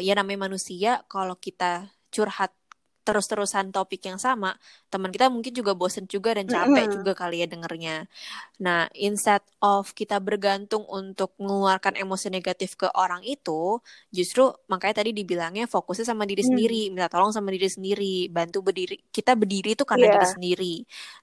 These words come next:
Speaker 1: Nah, teman kita ini adalah orang yang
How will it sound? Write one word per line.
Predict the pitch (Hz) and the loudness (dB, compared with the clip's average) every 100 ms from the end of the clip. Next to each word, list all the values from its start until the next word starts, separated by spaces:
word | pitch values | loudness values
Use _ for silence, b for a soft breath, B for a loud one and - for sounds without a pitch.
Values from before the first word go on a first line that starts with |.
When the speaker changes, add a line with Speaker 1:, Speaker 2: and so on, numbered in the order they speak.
| 185 | -2
Speaker 1:
Nah, | 175 175 | 0 0
teman | 196 190 190 | 2 2 0
kita | 185 185 180 | -2 0 0
ini | 175 170 196 262 311 302 _ | -2 -4 -2 -2 -4 -10 _
adalah | - 175 190 233 - | -4 0 2 2 2
orang | 190 220 240 | 2 0 -2
yang | 202 233 | -2 -2